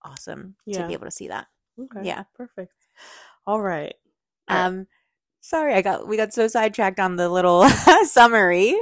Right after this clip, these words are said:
Speaker 1: of this book. Um, you wanna try and wrap it up into a sentence?
Speaker 2: Yeah, I thought, um, this book for me, as I think about the whole, is about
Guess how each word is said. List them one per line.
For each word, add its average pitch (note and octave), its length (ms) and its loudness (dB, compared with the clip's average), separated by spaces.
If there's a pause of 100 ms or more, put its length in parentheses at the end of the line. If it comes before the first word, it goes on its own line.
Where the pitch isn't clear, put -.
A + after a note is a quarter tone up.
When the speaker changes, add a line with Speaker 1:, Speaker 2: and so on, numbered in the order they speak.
(120)
Speaker 1:
of G3 160 -8
this G3+ 280 -8
book. G3 280 -6 (680)
Um, F3+ 480 0 (840)
you F#3 120 -8
wanna F3 220 -10 (140)
try G3 160 -12
and F3+ 260 -14 (120)
wrap F#3+ 340 -14
it G3+ 40 -14
up F#3+ 140 -16
into G3+ 180 -12
a G#3 40 -8
sentence? G#3+ 360 -12 (180)
Speaker 2:
Yeah, D4+ 300 2
I A3 180 2
thought, A3+ 400 2 (140)
um, G3 640 -4
this A#3+ 420 2 (180)
book F#3+ 280 -4 (260)
for F#3 380 -8
me, F3 800 -10 (240)
as - 80 -20
I F3 40 -12
think E3+ 180 -14
about E3 400 -8
the D#3+ 260 -8
whole, E3+ 600 -10 (400)
is F#3 380 -8 (100)
about F3 460 -4